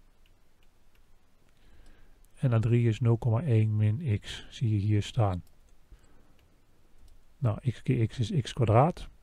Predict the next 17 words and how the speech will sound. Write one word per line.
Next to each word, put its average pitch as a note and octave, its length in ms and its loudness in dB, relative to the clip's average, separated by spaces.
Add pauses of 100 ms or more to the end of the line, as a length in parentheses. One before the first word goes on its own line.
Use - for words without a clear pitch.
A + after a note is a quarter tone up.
(200)
Dan - 120 -8
gaan D3 140 4
we C3 80 4
deze D3 380 4
vergelijking A#2+ 640 0
oplossen, D3 420 2
want B2+ 120 -2
in A#2 60 -2
feite B2 480 2 (1500)
staat - 380 2
hier A#2 220 2
dus G2+ 160 -2
x C3 240 -2
kwadraat A2+ 340 2
gedeeld A#2+ 280 2
door A#2 120 0
een G#2+ 100 -2